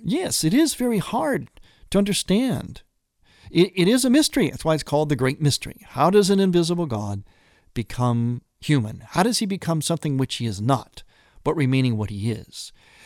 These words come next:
And if he who is God, who is superior to all things, becomes human,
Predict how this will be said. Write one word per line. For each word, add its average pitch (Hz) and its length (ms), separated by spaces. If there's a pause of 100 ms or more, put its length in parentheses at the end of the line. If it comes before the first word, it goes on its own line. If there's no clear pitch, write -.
And - 140
if 160 100
he 165 440
who 151 120
is 113 140
God, 139 480
who 131 180
is 117 100
superior 151 480
to 120 120
all 120 240
things, 123 560
becomes 123 480
human, 143 400